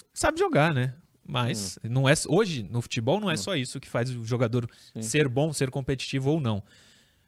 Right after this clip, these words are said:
Speaker 1: É, vinte e três de outubro de dois mil e dezesseis, na Arena Condá. Sete mil e quinhentas pessoas estavam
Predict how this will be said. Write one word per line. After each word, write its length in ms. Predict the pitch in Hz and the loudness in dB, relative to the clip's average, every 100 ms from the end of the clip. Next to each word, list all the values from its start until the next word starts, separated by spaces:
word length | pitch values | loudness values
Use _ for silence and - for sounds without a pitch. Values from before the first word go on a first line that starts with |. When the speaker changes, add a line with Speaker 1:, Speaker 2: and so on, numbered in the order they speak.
| _ _ | _ _
Speaker 1:
É, 540 | - 120 120 120 117 117 | 4 6 8 6 6 6
vinte 200 | 226 - | 4 4
e 40 | |
três 220 | 214 269 | 4 4
de 80 | 240 | 4
outubro 480 | 220 - 262 294 269 | 2 4 4 6 4
de 60 | 208 | 4
dois 180 | 220 | 2
mil 100 | 190 | 2
e 40 | 262 | 0
dezesseis, 500 | 220 190 - 208 214 | 2 2 4 2 4
na 100 | 214 | 2
Arena 300 | 180 220 233 | 4 2 0
Condá. 580 | 262 233 139 143 110 - - _ - | -2 0 4 4 4 -2 -16 _ -8
Sete 420 | - 165 - 139 | 2 2 2 2
mil 300 | 147 202 - _ - | 4 4 0 _ 2
e 100 | 208 | 2
quinhentas 400 | 180 175 185 - | 2 0 -2 -2
pessoas 600 | 170 - 143 165 - - _ _ | -2 0 0 0 -2 -8 _ _
estavam 680 | - - - 160 196 202 214 | -4 -4 2 4 4 2 -6